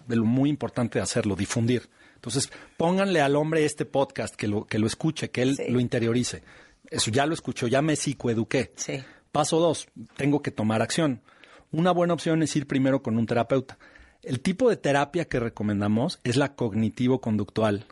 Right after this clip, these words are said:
Speaker 1: o la conductual contextual. Psicoterapia es como decir quimioterapia, hay miles.
Speaker 2: Sí.
Speaker 1: Y algunas son para unas cosas, otras para otras. Para el tema de ansiedad y depresión, que es lo más común,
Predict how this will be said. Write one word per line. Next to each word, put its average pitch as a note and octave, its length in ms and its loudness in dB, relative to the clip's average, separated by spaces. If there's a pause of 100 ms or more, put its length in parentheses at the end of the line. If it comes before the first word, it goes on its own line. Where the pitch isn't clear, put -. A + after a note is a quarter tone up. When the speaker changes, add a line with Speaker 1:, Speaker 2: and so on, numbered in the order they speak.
(180)
Speaker 1:
o A2 80 -6
la G#2+ 180 0
conductual G2+ 560 -2
contextual. A2+ 680 -2 (580)
Psicoterapia G3+ 640 0
es G#3 60 -2
como F#3 240 2
decir E3 260 0
quimioterapia, C#3 640 0
hay C3+ 80 2
miles. C#3+ 440 -4 (100)
Speaker 2:
Sí. D#3 320 -4 (300)
Speaker 1:
Y B2+ 160 0
algunas D#3+ 360 0
son E3 160 -2
para C#3+ 140 0
unas C3+ 180 0
cosas, G#3 360 2
otras D#3 260 -2
para A2 180 -4
otras. - 300 -14 (320)
Para C#3 160 0
el C3+ 60 -2
tema C4 220 2
de - 40 2
ansiedad E3+ 180 0
y E3 40 4
depresión, B2+ 300 -2
que D3 80 -8
es B2+ 40 -4
lo A#2+ 60 0
más A#2+ 180 0
común, A#2 360 0